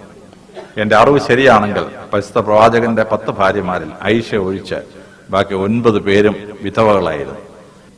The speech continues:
പരിശുദ്ധ പ്രവാചകന്റെ ഭാര്യമാരായതിനാൽ സമൂഹത്തിൽ അവർ ബഹുമാനിക്കപ്പെട്ടിരുന്നു. വിധവകൾക്ക് പുനർവിവാഹം പരിശുദ്ധ പ്രവാചകൻ കൊടുത്തു, വിധവകൾക്ക് മാന്യത കൊടുത്തു. ഇത് ലോകത്തിൽ ഒരു സമൂഹത്തിലും നടക്കാത്ത ഒരു സംഭവമാണ്.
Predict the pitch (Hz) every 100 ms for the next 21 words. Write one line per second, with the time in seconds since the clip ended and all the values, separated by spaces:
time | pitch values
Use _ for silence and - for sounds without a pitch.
0 | _ _ _ 117 185 180 175 165 160 131
1 | 143 151 143 127 117 113 101 85 - 117
2 | 123 120 117 110 104 107 113 117 120 113
3 | 113 120 135 - - - 110 117 127 127
4 | 123 123 127 110 120 131 139 127 127 131
5 | 120 113 120 120 120 123 123 117 110 135
6 | - - - - - 101 95 117 123 117
7 | 107 113 98 92 110 113 107 92 87 -
8 | 73 - - - - - - 110 107 113
9 | 120 113 110 147 - 104 107 110 113 110
10 | 104 - 110 95 107 - 110 104 117 117
11 | - 117 - 117 117 95 101 98 113 107
12 | 95 98 113 131